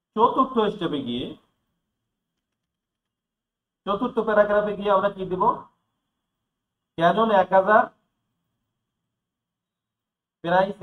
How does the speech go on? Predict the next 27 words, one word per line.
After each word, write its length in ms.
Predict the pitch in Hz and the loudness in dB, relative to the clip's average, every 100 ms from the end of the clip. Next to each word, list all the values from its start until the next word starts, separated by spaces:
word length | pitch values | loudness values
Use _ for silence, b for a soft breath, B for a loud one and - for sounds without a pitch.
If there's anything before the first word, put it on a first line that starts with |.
| 190 | -6
in 80 | 226 330 _ _ _ - | -8 -12 _ _ _ -8
বিডি। 240 | 185 180 135 160 | -6 -4 -4 -4
এগুলো 200 | 190 190 | -4 -6
কিন্তু 160 | 196 202 151 | -6 -6 -6
research 280 | - 190 - | 0 0 0
করা, 120 | 139 120 | -2 0
আগের 160 | 135 156 | -2 -6
দিন 100 | 175 170 | -10 -4
ক্লাসে 260 | 156 156 175 | -2 0 -2
আমি 120 | 180 220 - _ _ _ 131 | -6 -10 -14 _ _ _ -16
research 280 | 156 180 180 180 | -4 -2 -2 -4
করে 140 | 190 233 - _ _ _ 151 | -6 -8 -12 _ _ _ -8
রেখেছিলাম, 400 | 180 180 151 120 | -6 -6 -4 -2
আপনারা 200 | 120 135 123 | -2 -2 -4
দেখছেন, 300 | 123 - 127 - - _ _ _ _ | -8 -12 -14 -16 -20 _ _ _ _
research 320 | 156 165 165 170 | -12 -6 -6 -4
করা 160 | 120 - - _ _ _ _ _ | -8 -10 -14 _ _ _ _ _
দিলাম। 240 | 156 120 - _ _ _ _ _ - | -6 -6 -10 _ _ _ _ _ -4
তারপরেরটা 540 | 165 - 202 202 208 214 | -2 2 4 2 0 -6
কি 80 | 214 202 | -4 -2
দেব, 120 | 214 233 - _ _ _ _ _ _ _ _ _ - | 0 -2 -6 _ _ _ _ _ _ _ _ _ -2
ছাম 200 | 175 202 190 - | 2 2 0 0
ছাম 280 | 180 160 131 104 - _ _ _ _ _ - | 2 2 0 -6 -18 _ _ _ _ _ -4
ক্যামেরা। 260 | 143 135 - 202 | -2 -2 -2 0
এইরকম 300 | 226 220 185 | 2 2 4
ভাবে 200 | 151 143 113 - _ _ _ _ 143 | 4 2 -4 -12 _ _ _ _ 2
আমরা 240 | 160 170 | 2 4